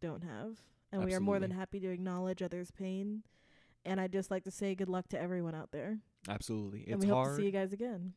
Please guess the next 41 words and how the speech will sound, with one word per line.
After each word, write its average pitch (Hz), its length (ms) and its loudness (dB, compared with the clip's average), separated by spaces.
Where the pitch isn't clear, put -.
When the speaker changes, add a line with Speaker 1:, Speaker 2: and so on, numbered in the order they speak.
Speaker 2:
Absolutely. 131 380 -2
We 110 80 2
hope 127 160 2
to - 80 -16
see - 140 -6
you 120 100 -2
guys 123 220 -2
again. 110 320 -4
Two 143 180 2
weeks, - 440 -2
most 131 240 0
likely 123 240 -4
bi-weekly. 107 680 0
Um, 95 480 -4
thank 127 240 0
you 135 300 0
if - 160 -6
you 110 100 4
are 101 100 2
listening. 123 560 -2
We 107 120 -2
really 107 260 -2
do 113 120 0
appreciate 104 580 -2
it. 98 160 -4
And 95 560 -4
yeah, 127 240 -2
rest 104 280 -2
in 104 80 -4
peace, 104 180 -4
Chadwick 98 400 -4
Boseman. 117 460 -4
I - 60 -6
wanna 196 240 -4
echo - 300 -6
every 208 220 -2
single 202 340 -4
thing 101 180 -4
that 95 160 -4
Caitlin 110 300 -6
said. 131 340 -4